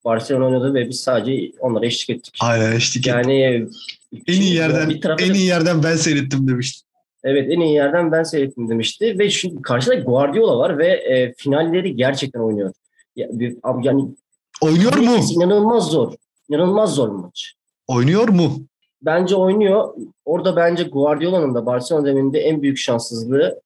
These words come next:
Speaker 1: e, biliyorsun Jose Mourinho, e, dünya futbol literatüründe bir kavram kazandırmıştı.
Speaker 2: Maalesef.
Speaker 1: Çekmek
Speaker 2: Öpüş
Speaker 1: kavramı.
Speaker 2: çekmek.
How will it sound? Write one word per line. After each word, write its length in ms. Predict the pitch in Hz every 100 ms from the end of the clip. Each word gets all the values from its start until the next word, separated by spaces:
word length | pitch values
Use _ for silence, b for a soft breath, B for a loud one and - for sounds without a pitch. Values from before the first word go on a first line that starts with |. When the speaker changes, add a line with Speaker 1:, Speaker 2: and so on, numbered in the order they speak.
| -
Speaker 1:
e, 240 | 107 110 110
biliyorsun 640 | 131 131 127 110 101 104 -
Jose 200 | 135 131
Mourinho, 640 | 123 135 131 123 160 - - _ _ _ -
e, 20 | 107 - _ -
dünya 340 | 113 127 131
futbol 360 | 131 - 123 113
literatüründe 400 | 123 117 131 127
bir 100 | 123
kavram 340 | 117 117 123
kazandırmıştı. 600 | 113 98 95 95 90 113
Speaker 2:
Maalesef. 460 | 107 110 107 104 98
Speaker 1:
Çekmek 300 | - - 113
Speaker 2:
Öpüş 220 | - 95
Speaker 1:
kavramı. 100 | 107
Speaker 2:
çekmek. 460 | 110 131 - -